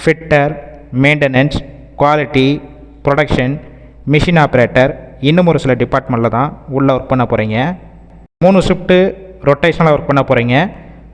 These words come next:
ஒர்க்கிங் ஹவர்ஸை பொறுத்த வரைக்கும் எயிட் ஹவர் ஷிஃப்ட்டு தான். ஓவர் டைமும் ஒர்க் பண்ணிக்கலாம். வாரத்துல ஆறு நாள் ஒர்க் பண்ண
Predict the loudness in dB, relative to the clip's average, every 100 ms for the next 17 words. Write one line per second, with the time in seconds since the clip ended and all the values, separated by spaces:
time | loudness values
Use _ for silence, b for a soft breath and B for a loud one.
0 | 0 0 2 4 4 2 0 0 0 0
1 | 0 -4 -6 -10 -14 -2 0 2 -2 -2
2 | -4 -4 -2 -4 -6 -18 -20 -20 -8 2
3 | 4 4 2 0 0 -4 -6 -12 -2 -2
4 | 0 0 0 -2 -2 -4 -12 -20 -20 -8
5 | -2 -2 0 0 0 -2 -8 -16 -6 0
6 | 0 2 2 2 0 -2